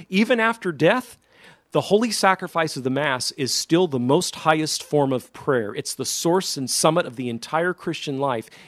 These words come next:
even for the Christian who's passed away through death, earthly death.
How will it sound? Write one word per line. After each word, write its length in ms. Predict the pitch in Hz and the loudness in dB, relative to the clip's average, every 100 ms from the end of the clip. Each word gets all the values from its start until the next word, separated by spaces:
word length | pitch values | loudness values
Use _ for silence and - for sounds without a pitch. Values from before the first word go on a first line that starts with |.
| _ | _
even 260 | 180 185 202 | 0 0 -2
for 140 | - | -4
the 100 | 139 | -6
Christian 480 | - - 165 - 160 | -4 0 0 0 -6
who's 220 | 127 123 | -6 -8
passed 400 | - 143 135 - | -4 -2 -2 -4
away 240 | 127 127 123 | -2 -2 -2
through 260 | - 117 | -4 -6
death, 400 | 104 113 110 - - | -2 -4 -4 -8 -4
earthly 340 | 143 139 127 | -4 -2 -6
death. 380 | 110 117 - - | -4 -6 -8 -20